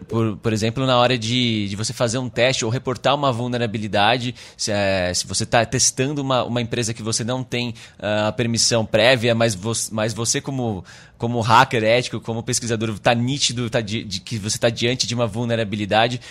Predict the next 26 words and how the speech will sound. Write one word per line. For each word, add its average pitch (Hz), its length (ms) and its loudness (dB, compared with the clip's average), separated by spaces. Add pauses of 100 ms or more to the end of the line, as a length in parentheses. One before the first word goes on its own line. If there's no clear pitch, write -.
(120)
aí 113 120 2
você 117 220 0
fica 120 180 -4
naquele 123 220 -2
impasse 120 380 4
de, 107 100 -4
"Putz, - 260 -6
posso 139 280 2
reportar 127 380 2
ou 127 40 2
não 117 80 -2
posso? 131 300 2
Porque, 120 200 -6
de - 120 -4
certa 120 240 -2
forma, 123 260 -2
eu 120 60 -2
enxerguei 117 360 0
uma 123 100 0
vulnerabilidade, 113 840 0
mas 113 140 -2
eu 117 80 -2
não 113 80 -4
tinha 120 220 -6
permissão 110 400 -6
prévia." 117 420 -2